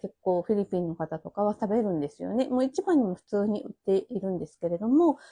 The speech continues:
スープに入れたりとかすると、あの、すごい鉄分が取れるので、女性の方にはすごくよくって、で、最近日本でも、あの、スーパーフードとして、この葉っ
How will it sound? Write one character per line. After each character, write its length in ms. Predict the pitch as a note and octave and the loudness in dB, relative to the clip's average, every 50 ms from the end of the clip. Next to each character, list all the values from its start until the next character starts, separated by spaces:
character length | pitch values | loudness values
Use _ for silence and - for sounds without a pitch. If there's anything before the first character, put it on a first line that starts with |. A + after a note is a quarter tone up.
| - _ _ | -20 _ _
ス 140 | - D#4+ | 2 2
ー 40 | D#4 | 2
プ 180 | C4 - - F3+ | 2 2 -2 -2
に 100 | D#3+ D3+ - - | -2 -2 -4 -4
入 100 | A3+ E3 | -2 -2
れ 80 | E3+ | -2
た 160 | E3+ - F#3 F3 | -2 -2 -6 -6
り 100 | E3+ - | -6 -6
と 120 | - E3+ | -8 -10
か 140 | - D#3 D3+ | -10 -10 -12
す 140 | - - F3+ | -6 -4 -4
る 160 | F3+ F3 - _ | -4 -4 -6 _
と、 260 | - D#4+ D#4+ C4+ B3+ - - - - _ - | 0 4 4 4 4 2 -6 -20 -20 _ -4
あ 180 | G3 F#3 F3+ | -4 -2 -2
の、 300 | F3+ F3 F3 E3+ E3 - _ _ _ _ | -2 -2 -2 -2 -4 -6 _ _ _ _
す 100 | - B3+ | -10 -6
ご 100 | B3+ B3 | -6 -4
い 40 | A3+ | -4
鉄 240 | - A#3+ - F4+ E4 | -4 -2 2 2 2
分 220 | E4 C#4 G3+ F3+ | 4 4 2 2
が 80 | D#3 - | -2 -4
取 200 | - F3+ E3+ E3+ | -6 -4 -2 0
れ 60 | E3 | 0
る 80 | E3+ | 0
の 80 | E3 D#3 | -2 -4
で、 80 | D3+ D3 | -6 -4
女 140 | - F3+ | -4 -4
性 220 | - - D4 D4 D4+ | -2 2 2 4 4
の 100 | D#4+ D#4 | 4 4
方 240 | E4+ E4+ - B3 G#3 | 2 -2 -4 -4 -6
に 100 | E3+ C#3 | -6 -8
は 80 | D3+ | -10
す 140 | _ - F3+ | _ -10 -2
ご 120 | F#3 C4+ | -2 -2
く 160 | - - C4+ G3+ | -2 0 -2 -2
よ 100 | G#3 - | -2 -4
く 120 | - D3+ | -6 -12
っ 40 | C#3+ _ _ - | -14 _ _ -2
て、 260 | - A3 G3+ F3 - _ _ _ _ _ _ - - | 0 2 2 2 0 _ _ _ _ _ _ -4 -2
で、 120 | F4 G#4 | -2 0
最 240 | G4+ - G4 G4 F#4+ | 0 2 2 2 2
近 200 | - - E4+ E4 | 2 2 4 6
日 80 | C4+ C4+ | 6 6
本 260 | B3+ D#4 D#4+ D4 C4 | 6 6 4 4 4
で 120 | A3 F#3+ F#3+ | 2 0 -2
も、 320 | F#3+ G#3+ A#3 A3 G3+ - - _ _ - | 0 2 2 2 2 0 -4 _ _ -8
あ 120 | - G3+ | -4 -2
の、 80 | F#3+ F#3 | -2 -2
ス 160 | - - D#4 | 0 2 2
ー 80 | D#4+ D#4 | 2 2
パ 140 | - - E4 | 2 2 2
ー 80 | E4 D#4 | 2 2
フ 160 | F4+ F#4 E4+ | 2 0 2
ー 20 | |
ド 80 | A#3 F#3 | 2 -2
と 160 | - - E3 | -4 -6 -10
し 140 | - - _ | -10 -10 _
て、 180 | - G#3+ G3+ | -2 -2 -2
こ 140 | G3 - G3+ | -2 -2 -4
の 100 | F#3+ F#3+ | -4 -4
葉 140 | - - A3 | -4 -4 -6
っ 80 | A3 | -6